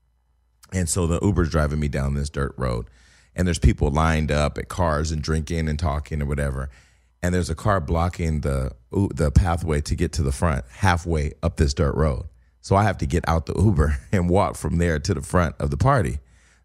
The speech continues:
So I'm like, "Sir, you can't drop me off right here like this. This is, I can't get out right here." I got on white Nikes. These niggas is gonna know who I am. I, there ain't no way to call nobody. I'm gonna be out here by myself. I got on all types of shit, my M C M.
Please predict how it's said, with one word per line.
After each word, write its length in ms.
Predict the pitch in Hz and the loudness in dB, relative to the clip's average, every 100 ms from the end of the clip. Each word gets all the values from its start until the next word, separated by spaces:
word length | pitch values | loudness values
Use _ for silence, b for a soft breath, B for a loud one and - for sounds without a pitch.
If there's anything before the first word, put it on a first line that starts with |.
| - | -2
So 80 | |
I'm 80 | 82 | 0
like, 160 | 90 76 | 2 2
"Sir, 200 | - 95 | 4 4
you 180 | 87 104 | 4 2
can't 240 | 107 80 | 2 4
drop 180 | 80 71 | 2 4
me 100 | 71 | 2
off 200 | 90 110 | 2 2
right 140 | 85 | 2
here 100 | 76 | 2
like 220 | 65 67 | 2 -2
this. 240 | 67 62 - | -2 -4 -2
This 180 | 85 85 | -2 -2
is, 140 | 69 | -2
I 120 | - | -2
can't 380 | 82 104 85 58 | 2 2 2 2
get 140 | 85 | 4
out 120 | 76 53 | 4 4
right 120 | 73 | 4
here." 100 | 65 | 4
I 80 | 85 | 4
got 160 | 82 | 4
on 160 | 69 67 | 4 4
white 240 | 95 113 | 4 2
Nikes. 520 | 90 85 80 - - - _ _ _ - | 2 2 2 0 -8 -10 _ _ _ 2
These 220 | 120 107 | 2 4
niggas 160 | 98 80 | 2 2
is 180 | 76 | 0
gonna 140 | 69 71 | 0 0
know 160 | 78 | 0
who 100 | 78 | 0
I 160 | 78 73 | 0 0
am. 300 | 76 69 67 - _ _ | 0 -2 -4 -6 _ _
I, 180 | 95 101 | 2 2
there 140 | 85 | 2
ain't 80 | 87 | 2
no 80 | 90 | 2
way 140 | 87 67 | 2 0
to 80 | |
call 260 | 76 92 80 | -2 -2 0
nobody. 460 | 78 73 65 62 65 | 0 0 0 0 -2
I'm 60 | - | -2
gonna 100 | 85 | 0
be 140 | 76 71 | 2 2
out 60 | |
here 100 | 82 | 2
by 160 | 71 82 | 2 2
myself. 680 | 85 85 76 71 - - - | 2 0 -2 -4 -10 -20 -4
I 80 | - | 2
got 160 | 92 76 | 4 4
on 140 | 69 | 4
all 120 | 87 | 2
types 320 | 92 82 85 | 4 2 2
of 140 | 82 67 - - - - | -2 -4 -8 -20 -16 -10
shit, 480 | - - 92 80 67 | -6 2 4 4 2
my 160 | 71 65 | -2 0
M 140 | 92 | 0
C 160 | 90 | 0
M. 80 | 92 | 0